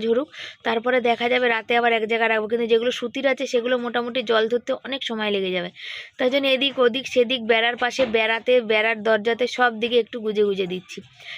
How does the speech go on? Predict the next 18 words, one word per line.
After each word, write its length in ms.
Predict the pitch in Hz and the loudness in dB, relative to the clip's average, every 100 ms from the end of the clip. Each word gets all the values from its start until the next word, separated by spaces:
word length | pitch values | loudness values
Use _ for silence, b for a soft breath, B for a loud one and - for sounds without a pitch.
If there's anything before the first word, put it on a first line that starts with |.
| B | B
রান্না 320 | - 214 233 277 | -2 -2 0 -2
নেই 180 | 285 285 | 0 2
বলে 180 | 294 285 | 4 2
এই 100 | 262 | 2
যাত্রা 260 | 262 254 277 | 0 0 -4
আমি 140 | 277 | -2
বেঁচে 240 | 262 233 254 | 0 2 2
গেলাম। 180 | 233 220 | 2 0
রান্না 240 | 220 214 226 | 0 -2 0
যদি 180 | 233 233 | 0 2
আজকে 220 | 233 - | 0 -2
থাকতো, 340 | 254 247 254 240 | -4 -4 -4 -4
তাহলে 200 | 226 220 | 0 0
আর 100 | 214 208 | 0 -2
দেখতে 200 | 202 220 | -4 -6
হতো 140 | 208 190 | -6 -6
না 80 | 196 | -8
আমার। 180 | 185 185 | -8 -10